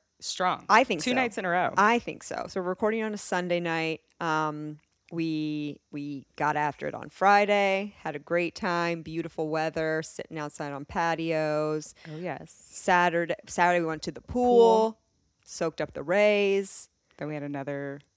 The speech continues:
Speaker 2: Then,
Speaker 1: great night
Speaker 2: then we
Speaker 1: out.
Speaker 2: had another great fun patio night, night out. We are living. I feel like everyone is just, like, hungry for this summer.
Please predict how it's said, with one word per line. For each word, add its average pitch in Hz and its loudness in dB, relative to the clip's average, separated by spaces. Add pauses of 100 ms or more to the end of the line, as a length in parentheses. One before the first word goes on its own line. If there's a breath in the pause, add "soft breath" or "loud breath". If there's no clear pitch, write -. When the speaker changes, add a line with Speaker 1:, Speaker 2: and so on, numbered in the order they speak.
(160)
Speaker 2:
Then, 165 -2
Speaker 1:
great 127 -6
night 165 -6
Speaker 2:
then 196 0
we 214 2
Speaker 1:
out. 226 2
Speaker 2:
had 233 2
another 240 2
great 254 2
fun 247 -2
patio 254 0
night, 247 -2
night 247 -2
out. 247 -2
We 226 -4 (100)
are 214 4
living. 196 -2
I 202 -2
feel 269 -2
like 202 -4 (1040 soft breath)
everyone 220 2
is 196 -6
just, - -8
like, 147 -8
hungry 170 -8
for 170 -6
this 143 -8
summer. - -12